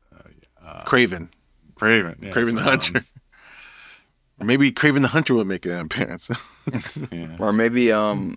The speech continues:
Speaker 1: No,
Speaker 3: uh,
Speaker 1: that's
Speaker 3: the
Speaker 1: Sony. So
Speaker 3: what was, uh, Ra-, what was it, Ralph Boner?
Speaker 2: Yeah.
Speaker 1: Yeah.
Speaker 2: <laughs>
Speaker 1: Um. So yeah, the,
Speaker 2: Well, I
Speaker 1: the,
Speaker 2: mean
Speaker 1: but the teaser, the teaser itself was a good teaser.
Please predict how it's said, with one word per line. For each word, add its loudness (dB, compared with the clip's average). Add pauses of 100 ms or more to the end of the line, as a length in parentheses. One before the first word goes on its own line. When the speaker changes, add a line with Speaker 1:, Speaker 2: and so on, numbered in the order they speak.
(120)
Speaker 1:
No, 0
Speaker 3:
uh, 4
Speaker 1:
that's -2
Speaker 3:
the -4
Speaker 1:
Sony. 0
So -8 (360)
Speaker 3:
what 4
was, -4 (120)
uh, 2 (1040)
Ra-, 4
what 2
was 0
it, -4
Ralph 2
Boner? -2 (420)
Speaker 2:
Yeah. 0 (240)
Speaker 1:
Yeah. 0
Speaker 2:
<laughs> -20 (1000)
Speaker 1:
Um. 0 (1500)
So -2
yeah, 4
the, 2
Speaker 2:
Well, 6
I 4
Speaker 1:
the, -
Speaker 2:
mean 4
Speaker 1:
but 0
the -12
teaser, 2
the -2
teaser 0
itself 0
was -6
a -4
good -2
teaser. -2